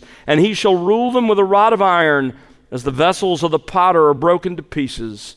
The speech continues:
as I also have received authority from my Father. And I will give him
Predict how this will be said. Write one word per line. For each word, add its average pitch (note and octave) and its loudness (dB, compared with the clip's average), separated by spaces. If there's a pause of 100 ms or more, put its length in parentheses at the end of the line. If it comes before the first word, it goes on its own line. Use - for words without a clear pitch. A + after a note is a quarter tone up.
(480)
as B2 -8
I C3+ 2
also C#3 0
have B2+ -6
received C3 -6
authority C3+ -2
from A#2 -10
my A#2+ -8
Father. A#2+ -8 (540)
And E3+ 0
I D#3+ 2
will D3+ -2
give D#3 0
him F3 -4